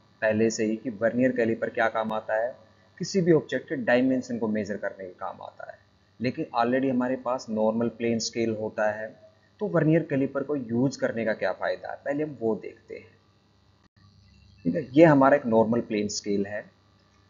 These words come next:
ठीक है, in the normal plane scale you already know that the gap between the two division, दो डिवीजन के जो गैप है, that is one M M। It means it can measure minimum value of one M M।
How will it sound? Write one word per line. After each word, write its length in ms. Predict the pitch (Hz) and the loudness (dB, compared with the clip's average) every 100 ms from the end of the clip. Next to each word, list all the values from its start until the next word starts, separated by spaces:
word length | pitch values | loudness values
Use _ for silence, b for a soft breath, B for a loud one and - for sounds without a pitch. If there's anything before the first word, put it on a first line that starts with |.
| - | -8
ठीक 120 | 135 | -6
है, 160 | 135 | -6
in 100 | - | -4
the 140 | 165 165 | 0 2
normal 420 | 131 131 147 165 | 4 4 4 0
plane 240 | 160 139 | 0 -2
scale 300 | 131 - 120 123 - | -2 -2 -4 -4 -6
you 100 | 131 | -2
already 440 | 131 123 123 127 123 | 4 4 4 2 0
know 200 | 113 110 104 | 0 -4 0
that 220 | 104 113 - | -2 -2 -6
the 80 | 104 101 | -8 2
gap 240 | 123 131 131 | 4 4 0
between 280 | 120 127 120 | -10 -8 -6
the 120 | 123 - | -6 -6
two 160 | 151 160 143 | -4 -4 -4
division, 500 | 117 104 113 95 110 101 92 | -6 -4 -4 -6 -8 -12 -6
दो 220 | 127 135 | -4 -2
डिवीजन 320 | 123 123 127 | -2 -4 -6
के 80 | 113 | -8
जो 140 | 117 | -8
गैप 320 | 104 110 110 107 | -4 0 0 -2
है, 220 | 101 92 | -8 -6
that 220 | 113 110 120 | -6 -6 -8
is 100 | 110 95 | -12 -10
one 160 | 113 113 | -6 -6
M 320 | - 50 50 | -8 -14 -16
M। 140 | - - - - b b b - | -20 -20 -20 -20 b b b -10
It 100 | 117 117 | -4 0
means 320 | 123 175 - - | 0 -2 -6 -12
it 140 | 131 - 147 | -16 -4 0
can 200 | 151 139 117 | 0 0 0
measure 420 | 127 147 139 143 113 113 | 2 2 2 2 0 0
minimum 480 | 131 151 151 147 117 | 0 2 2 0 -2
value 460 | 117 120 123 120 - 113 | -2 0 0 -2 -2 -2
of 180 | 120 - - _ _ _ _ _ _ - 104 131 | 0 -2 -8 _ _ _ _ _ _ -20 -4 2
one 180 | 135 | 2
M 160 | 113 92 | 2 -2
M। 140 | - | -10